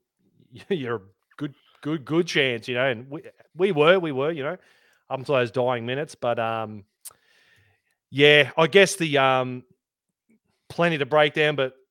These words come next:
look, the start of the game, the start of the game was an absolute arm wrestle. Couple of errors, but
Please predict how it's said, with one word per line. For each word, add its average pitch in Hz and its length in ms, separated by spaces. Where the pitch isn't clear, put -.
look, 151 280
the 139 80
start 180 360
of 165 40
the 151 60
game, 107 380
the 139 80
start 190 320
of 202 40
the 185 60
game 160 320
was 131 200
an 117 120
absolute 156 720
arm 127 280
wrestle. 190 360
Couple 202 260
of 170 80
errors, 180 320
but 143 260